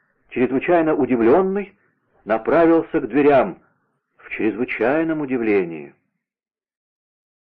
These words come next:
«Вы, брат мой, вы здесь, в Блуа?» — воскликнул Людовик четырнадцатый, делая рукой знак приближённому и слуге, чтобы они вышли в другую комнату.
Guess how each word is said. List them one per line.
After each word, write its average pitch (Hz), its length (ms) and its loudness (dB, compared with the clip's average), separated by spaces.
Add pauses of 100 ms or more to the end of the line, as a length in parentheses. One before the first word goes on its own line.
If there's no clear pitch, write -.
(800)
«Вы, 90 500 -4
брат 180 400 -2
мой, 82 340 -10 (1080)
вы 98 240 -2 (100)
здесь, 135 320 4
в 95 100 -14
Блуа?» — 95 560 0 (640)
воскликнул 120 540 -4
Людовик 101 380 2
четырнадцатый, 175 680 -2 (280)
делая 120 420 4
рукой 117 300 2
знак 110 320 -4
приближённому 101 720 -2
и - 120 -10
слуге, 147 500 -2 (220)
чтобы 98 300 0
они 117 220 -2
вышли 135 300 -4
в 123 80 -4
другую 117 340 0
комнату. 98 440 -4